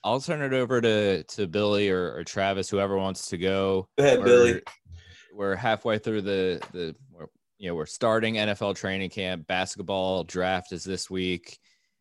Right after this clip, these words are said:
Speaker 1: I don't know if either of you guys follow college basketball. I definitely don't, but is there anybody we should be looking out to collect once they get drafted?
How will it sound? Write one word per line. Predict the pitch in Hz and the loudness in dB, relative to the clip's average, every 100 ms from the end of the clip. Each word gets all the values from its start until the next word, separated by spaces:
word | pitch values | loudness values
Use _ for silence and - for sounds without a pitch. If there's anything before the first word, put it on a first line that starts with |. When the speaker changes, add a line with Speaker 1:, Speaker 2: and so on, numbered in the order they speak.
| _ | _
Speaker 1:
I | - | -6
don't | 101 | -2
know | 110 104 | 0 0
if | 107 | 0
either | 107 104 | 0 0
of | |
you | 98 95 | -2 -2
guys | 98 98 95 90 - | 0 0 0 -2 -6
follow | - 98 92 90 90 90 87 85 80 _ _ _ _ _ | -4 0 2 2 0 -2 -2 -4 -8 _ _ _ _ _
college | - 110 107 87 | -2 0 0 0
basketball. | 92 90 - 87 82 85 - | -2 -2 -4 -6 -4 -6 -8
I | - 95 | -4 -2
definitely | 101 98 - 82 85 | 0 -2 -4 -10 -8
don't, | 80 80 - | -6 -6 -6
but | 92 | -4
is | 92 | -2
there | 92 98 | 0 -2
anybody | 95 110 104 101 98 | 0 -2 0 2 2
we | 92 92 | 0 -2
should | - 85 | -4 -6
be | 90 | -4
looking | 85 85 90 85 | -4 -4 -4 -4
out | 82 - | -4 -4
to | - 82 | -8 -8
collect | 90 82 80 - | -4 -2 -2 -6
once | 78 78 76 | -10 -10 -8
they | 80 | -6
get | 76 71 | -4 -6
drafted? | 76 73 71 - | -4 -4 -6 -10